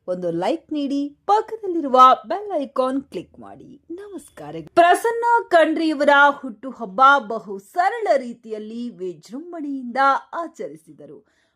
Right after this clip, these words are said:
ಬಾಲ್ಕಿ ಕ್ಷೇತ್ರದ ಭಾರತೀಯ ಜನತಾ ಪಕ್ಷದ ಯುವ ಮುಖಂಡರಾದ ಶ್ರೀ ಪ್ರಸನ್ನ ಖಂಡ್ರೆಯವರ ಹುಟ್ಟುಹಬ್ಬದ ಪ್ರಯುಕ್ತ ಇಂದು ಅರ್ಥಪೂರ್ಣ ಹಾಗೂ ಸೇವಾಭಾವದಿಂದ ಕೂಡಿದ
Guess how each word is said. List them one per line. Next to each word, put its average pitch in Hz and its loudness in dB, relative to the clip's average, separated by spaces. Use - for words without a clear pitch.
ಬಾಲ್ಕಿ 392 0
ಕ್ಷೇತ್ರದ 277 -10
ಭಾರತೀಯ 233 -10
ಜನತಾ 214 -4
ಪಕ್ಷದ 226 -12
ಯುವ 185 -14
ಮುಖಂಡರಾದ 208 -12
ಶ್ರೀ 226 -18
ಪ್ರಸನ್ನ 254 -14
ಖಂಡ್ರೆಯವರ 214 -14
ಹುಟ್ಟುಹಬ್ಬದ 202 -14
ಪ್ರಯುಕ್ತ 202 -14
ಇಂದು 311 -10
ಅರ್ಥಪೂರ್ಣ 381 -4
ಹಾಗೂ 285 -4
ಸೇವಾಭಾವದಿಂದ 240 -4
ಕೂಡಿದ 220 -16